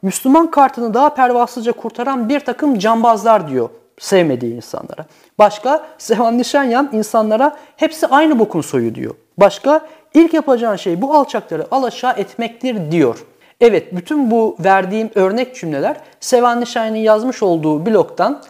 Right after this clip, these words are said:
basit bir taramayla, on on beş dakikalık bir taramayla ulaştığım sonuçlar. Peki ben şimdi Sevan Nişanyan'ı bu sözleriyle eleştirsem, desen ki, "Sevan Nişanyan insanlara böyle söylüyor,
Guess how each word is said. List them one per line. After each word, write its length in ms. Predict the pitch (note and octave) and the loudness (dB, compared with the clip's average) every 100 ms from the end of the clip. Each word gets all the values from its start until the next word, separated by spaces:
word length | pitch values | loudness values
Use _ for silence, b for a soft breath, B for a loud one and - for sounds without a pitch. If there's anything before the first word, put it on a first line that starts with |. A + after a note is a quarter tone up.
| B - | B -2
basit 280 | D#4+ C4 - | -2 -2 -6
bir 60 | F#3 | -2
taramayla, 680 | F3 D3 C3 B2 G3+ A3+ - | 0 0 0 0 0 0 0
on 160 | G#3+ | 0
on 200 | A3+ A3+ | 0 -2
beş 180 | D#3 - | -4 -6
dakikalık 340 | C#3+ C#3+ C3+ D3 | -8 -6 -6 -6
bir 80 | |
taramayla 580 | - F#3 D3+ A#2 - C4 B B - | -2 0 0 -2 -4 -4 B B 0
ulaştığım 480 | A3 D3 - A3+ A3 | 4 2 0 -6 -4
sonuçlar. 480 | D3+ A2+ - A#2+ - _ | -6 -6 -10 -14 -16 _
Peki 440 | F3 - G#3+ C3+ - - | -4 0 0 -2 -8 -8
ben 180 | G3 A#3+ | -4 -4
şimdi 480 | A#3+ A#3+ G#3+ A3 - | -4 -4 -2 -4 -4
Sevan 420 | - G#3 A3 A3 | -6 -2 -2 -2
Nişanyan'ı 500 | G#3+ - A#3 G#3 F#3 | -4 -4 -4 -4 -4
bu 80 | B3+ | -6
sözleriyle 560 | - G#3+ F3 E3 D#3+ C#3 | 0 0 0 -2 0 2
eleştirsem, 640 | C#3 B2+ - A#2 B2+ A2+ b b - | 0 -2 -10 -10 -12 -12 b b 0
desen 320 | G#3 A#3+ A3+ | 0 0 -2
ki, 220 | - A3 G#3+ | -2 -4 -4
"Sevan 340 | - G#3 G#3 | -4 0 0
Nişanyan 400 | G3+ - G3+ G3 | -2 -6 -6 -4
insanlara 560 | G3 F#3 G3+ F#3+ F3+ E3 | -6 -6 -6 -4 -2 2
böyle 240 | F#3+ E3+ | 2 2
söylüyor, 440 | D3 C#3 B2 A2+ | -2 -6 -4 -6